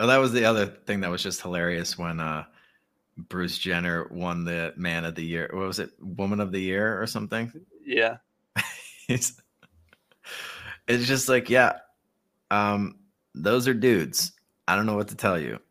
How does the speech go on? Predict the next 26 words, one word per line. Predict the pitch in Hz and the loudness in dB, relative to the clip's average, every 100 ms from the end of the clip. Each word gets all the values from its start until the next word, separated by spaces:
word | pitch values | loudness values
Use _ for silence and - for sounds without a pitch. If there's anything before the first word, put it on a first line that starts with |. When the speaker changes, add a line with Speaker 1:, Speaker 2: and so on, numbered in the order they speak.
| _ _ | _ _
Speaker 1:
The, | 101 101 - | -4 -2 -2
the | 95 | -6
proof | - 127 139 127 | 0 2 2 2
is | 110 | 2
in | 107 | 2
the | 98 - | 0 2
outcome | 92 - - 87 | 2 0 -4 -4
of | 73 85 | -2 -2
everything. | 85 80 78 - 57 640 571 - - | -2 -2 -6 -6 -4 -4 -6 -10 -8
<laughs> | - - _ _ _ _ _ _ _ _ _ - - - - - - _ - | -10 -10 _ _ _ _ _ _ _ _ _ -16 -12 -10 -12 -16 -20 _ 4
But | 127 | 4
yeah, | 156 - - | 6 2 0
so | - 123 | 6 6
International | - 139 139 131 - 135 117 | 6 4 6 4 4 4 4
Woman, | 113 117 117 117 | 4 6 4 2
uh, | - 104 101 - | 2 2 2 0
of | 104 92 | -4 -4
Courage, | - 110 98 95 90 - - _ _ _ _ _ _ 85 | -2 0 0 0 -2 -4 -8 _ _ _ _ _ _ -2
um, | 87 85 85 82 82 _ _ _ _ - - | 0 0 0 -4 -10 _ _ _ _ -16 -4
Award | 95 87 87 85 85 - | -2 0 0 2 0 0
is, | 87 82 87 - | -2 0 -4 -4
yeah, | 87 - - | -2 -4 0
going | 92 107 107 | 0 0 0
to | 117 | 0
a | 107 | 0
man. | 95 82 87 | 2 0 -2